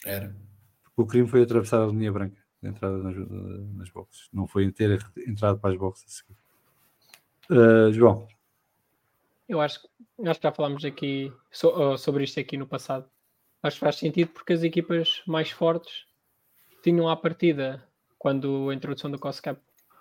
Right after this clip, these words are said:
Speaker 3: eh, aconteceu, a vantagem de ter infraestruturas bastante melhores e seria uma vantagem que eu, eu era mais apologista de haver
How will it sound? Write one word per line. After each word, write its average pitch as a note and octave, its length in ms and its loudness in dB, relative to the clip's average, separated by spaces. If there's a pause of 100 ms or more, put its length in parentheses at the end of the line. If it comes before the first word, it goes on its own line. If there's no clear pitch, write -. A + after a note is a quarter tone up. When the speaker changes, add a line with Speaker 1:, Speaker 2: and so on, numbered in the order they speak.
(300)
Speaker 3:
eh, C3+ 420 -6 (120)
aconteceu, D#3+ 760 2 (1120)
a F#3+ 80 0
vantagem E3 520 4
de E3 60 -8
ter E3+ 140 -2
infraestruturas E3+ 800 -4
bastante E3+ 420 -4 (440)
melhores E3 720 2 (260)
e C#3 100 2
seria C#3+ 240 2
uma D3 100 6
vantagem C#3+ 500 4
que - 180 -20 (1600)
eu, F#3 180 8
eu G3 140 8
era A3+ 100 6
mais G#3+ 320 0
apologista F3+ 720 -4
de E3 320 0 (560)
haver E3 640 6